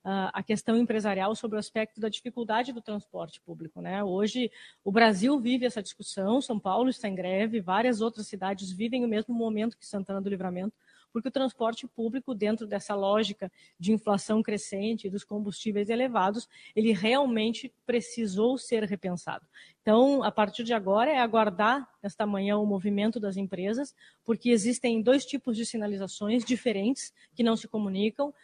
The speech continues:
Ah, estamos atuando em várias frentes de trabalho desde manhã, tanto na questão do diálogo, de uma composição diferente com as empresas,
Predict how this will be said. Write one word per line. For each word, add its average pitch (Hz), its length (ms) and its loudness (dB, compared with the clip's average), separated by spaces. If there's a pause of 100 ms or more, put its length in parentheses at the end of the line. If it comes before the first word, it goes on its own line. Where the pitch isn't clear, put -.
(160)
Ah, 214 240 4
estamos 233 380 2
atuando 240 420 6
em 220 80 6
várias 240 420 6
frentes 202 380 -2
de 190 80 -8
trabalho 180 540 -4
desde 202 260 -2
manhã, 196 460 -2 (260)
tanto 262 240 4
na 254 140 4
questão 226 340 -2
do 220 100 0
diálogo, 202 540 0
de 202 80 2
uma 202 180 2
composição 226 720 0
diferente 208 600 0
com 208 180 -2
as 190 140 -4
empresas, 190 560 -4